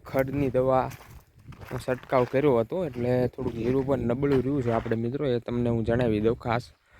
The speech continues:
કે જ્યારે પણ તમે જીરામાં નિંદામણ નાશકની દવા ઉપયોગ કરો છો, ત્યારબાદ જીરું પણ મિત્રો થોડુંક, અ, નબળું રહેશે. આ જોઈ શકો છો આમાં કેટલો બધો ફેર છે.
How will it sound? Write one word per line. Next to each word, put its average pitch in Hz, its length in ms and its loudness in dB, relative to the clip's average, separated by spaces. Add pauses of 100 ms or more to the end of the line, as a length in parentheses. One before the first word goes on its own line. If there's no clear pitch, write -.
(260)
કે 117 80 -8
જ્યારે 120 280 4
પણ 135 220 -2
તમે 135 480 4 (1300)
જીરામાં 143 460 4
નિંદામણ 143 460 2
નાશકની 135 460 -4
દવા 131 240 2
ઉપયોગ 127 380 0
કરો 135 260 2
છો, 139 100 -4
ત્યારબાદ 123 440 0
જીરું 127 280 0
પણ 120 120 -2
મિત્રો 131 280 0
થોડુંક, 127 360 -4
અ, 123 140 4
નબળું 120 420 4
રહેશે. 120 240 6
આ 113 100 0
જોઈ 117 220 0
શકો 110 280 -6
છો 123 100 -4
આમાં 123 380 -2
કેટલો 120 320 -6
બધો 120 200 2
ફેર 120 300 0
છે. 113 160 0